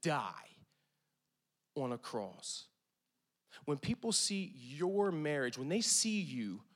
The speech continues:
forgive one another, and I don't mean just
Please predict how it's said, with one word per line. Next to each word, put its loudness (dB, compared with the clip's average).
forgive -4
one -6
another, -10
and -4
I 6
don't 0
mean 0
just -4